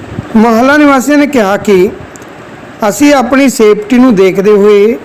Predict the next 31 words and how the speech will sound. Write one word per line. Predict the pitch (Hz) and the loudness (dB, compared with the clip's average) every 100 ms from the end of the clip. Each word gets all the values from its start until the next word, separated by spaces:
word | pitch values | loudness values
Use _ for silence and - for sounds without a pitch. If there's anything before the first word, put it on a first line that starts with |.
| - | -4
ਇਸ | 208 233 | -4 -2
ਕਲੋਨੀ | 185 208 185 180 202 | -2 0 0 2 2
ਦੇ | 214 | 2
ਵਿੱਚ | 185 160 214 208 - | 0 -2 -2 -2 -2
ਕਰੋੜਾਂ | 202 175 180 214 | -2 0 0 -2
ਰੁਪਏ | 180 190 180 | -2 -2 0
ਲਾ | 175 170 | 0 0
ਕੇ | 147 170 | -2 -2
ਘਰ | 175 - 190 | -2 -2 -4
ਬਣਾਏ | 151 165 160 147 | -2 -2 -2 0
ਨੇ। | 151 170 - - - - - - - - - - 254 | 0 -4 -8 -18 -20 -20 -20 -20 -20 -20 -20 -8 -2
ਇਹ | 285 | 0
ਗਲੀ | 214 233 240 254 294 - - - - - 277 | 2 2 2 0 -4 -10 -20 -20 -20 -6 -2
ਨਕਸ਼ੇ | 220 208 - 254 | -2 -2 -2 -2
'ਚ | 208 | 2
ਵੀ | 254 | 2
ਬੰਦ | 233 196 185 | 2 0 0
ਹੈ | 175 196 214 - 233 | 0 0 -2 -6 -6
ਅਤੇ | 190 240 | -2 0
ਜਦੋਂ | 220 226 | 2 2
ਸਾਡੀਆਂ | 220 214 175 190 202 | 0 -2 -2 0 -2
ਰਜਿਸਟਰੀਆਂ | 165 175 160 196 196 | -2 -4 -2 -2 0
ਹੋਈਆਂ, | 175 175 175 170 208 - - 220 | 0 0 0 -2 -6 -12 -6 -2
ਉਹ | 220 | 0
'ਚ | 240 | 2
ਵੀ | 226 | 2
ਬੰਦ | 175 160 | 2 0
ਦਿਖਾਈ | 156 185 160 | -2 -2 -2
ਗਈ | 156 151 175 | -2 -2 -2
ਹੈ, | 147 - - - - - - | -4 -10 -20 -20 -20 -14 -4
ਪਰ | 226 247 269 294 | 0 2 2 0